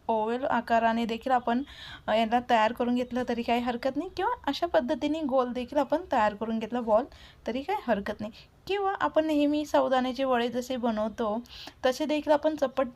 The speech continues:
तयार करून घेतले तरी काही हरकत नाही. तर अगदी सहज ते तयार होत आहे, अजिबात तुटत वगैरे नाही, अगदी स-, अजिबात आपल्याला तेलाचा किंवा पाण्याचा हात देखील करण्याची गरज नाही.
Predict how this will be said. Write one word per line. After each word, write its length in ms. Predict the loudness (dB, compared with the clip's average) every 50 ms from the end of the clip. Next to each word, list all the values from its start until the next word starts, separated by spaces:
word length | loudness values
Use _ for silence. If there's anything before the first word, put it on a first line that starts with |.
| 2 4
तयार 220 | 4 4 4 2
करून 260 | 0 0 0 2 0
घेतले 240 | 0 -2 -4 -8 -6 -6
तरी 140 | -6 -6 -4
काही 280 | -4 -4 -4 -2 -2
हरकत 320 | -4 -2 -4 -6 -6 -6 -4
नाही. 120 | -6 -6 -6 -10 -16 -20 -20 -6 0 4
तर 60 | 4
अगदी 260 | 4 4 4 0 -4
सहज 320 | -4 -2 0 0 0 0 -2
ते 220 | -4 -2 -2 0 4
तयार 280 | 4 4 4 4 4 2
होत 160 | 2 2 2
आहे, 80 | 2 2
अजिबात 360 | 2 2 0 0 0 -2 -2 -2 -2
तुटत 280 | -4 -2 -2 -2 -2 0
वगैरे 400 | -2 -2 0 0 0 0 0 0
नाही, 260 | 0 0 -2 -2 -2
अगदी 340 | -4 -4 -6 -8 -8 -8 -8
स-, 140 | -10 -14 -18 -18 -20 -20 -20 -10 -2 0
अजिबात 520 | 0 2 2 0 0 0 0 0 0 0
आपल्याला 400 | 2 2 2 2 0 0 0 0 0
तेलाचा 420 | -2 0 2 2 2 2 2 0 0 0 -2
किंवा 200 | -2 2 2 2
पाण्याचा 500 | 2 2 2 2 2 0 -2 -2 0 0
हात 120 | 0 2
देखील 340 | 0 0 -4 -4 -6 -8 -8
करण्याची 500 | -4 -2 -2 0 0 -2 -4 -4 -4 -4
गरज 400 | -2 -2 0 0 0 -2 -2 -2
नाही. 240 | -4 -2 -2 -2 -2